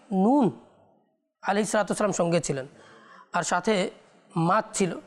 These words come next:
ভুনাকৃত মাছ ওই সমুদ্রে লাফিয়ে জীবিত অবস্থায়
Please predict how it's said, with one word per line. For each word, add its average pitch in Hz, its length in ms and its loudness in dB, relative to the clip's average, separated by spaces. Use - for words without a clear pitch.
ভুনাকৃত 202 420 2
মাছ 208 480 0
ওই 208 120 2
সমুদ্রে 202 600 2
লাফিয়ে 185 360 2
জীবিত 226 280 4
অবস্থায় 220 400 2